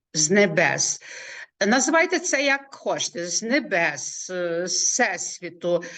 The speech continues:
благородний тайцзи, демон пустоти. Називайте це собі як для вас завгодно, але ці енергії опустилися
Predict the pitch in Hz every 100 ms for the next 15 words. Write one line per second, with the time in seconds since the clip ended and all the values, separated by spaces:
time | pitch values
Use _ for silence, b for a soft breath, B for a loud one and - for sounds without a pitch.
0 | B B 185 202 220 254 277 285 285 262
1 | 269 262 254 - - 226 165 147 208 240
2 | 254 254 247 240 - 240 240 214 170 185
3 | 208 220 202 208 254 - 302 302 - -
4 | 208 240 - - 220 185 165 220 254 262
5 | 220 202 220 233 226 - 208 190 180 196
6 | 190 - 208 208 190 160 208 208 147 143
7 | 143 _ 180 156 156 - - 240 277 370
8 | 277 190 160 165 156 147 B B B B
9 | 185 170 165 160 - - 185 196 233 -
10 | 226 226